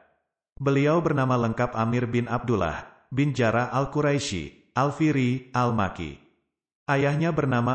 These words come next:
Abdullah bin Jarrah. Ia berasal dari golongan kaum Quraisy, tepatnya suku Al-Harith bin Fir yang lahir pada tahun lima ratus delapan puluh dua Masehi di kota Mekah.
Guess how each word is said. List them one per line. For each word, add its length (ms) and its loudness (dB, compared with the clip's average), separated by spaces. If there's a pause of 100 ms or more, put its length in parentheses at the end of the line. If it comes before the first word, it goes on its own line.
Abdullah 560 0
bin 240 0
Jarrah. 560 -2 (320)
Ia 240 2
berasal 400 0
dari 240 0
golongan 400 0
kaum 240 0
Quraisy, 480 0
tepatnya 400 -2
suku 320 -4
Al-Harith 480 0
bin 160 2
Fir 480 0
yang 160 0
lahir 320 0
pada 160 0
tahun 320 0
lima 320 0
ratus 320 -2
delapan 400 0
puluh 160 0
dua 240 0
Masehi 640 -2
di 160 -6
kota 240 -2
Mekah. 480 -6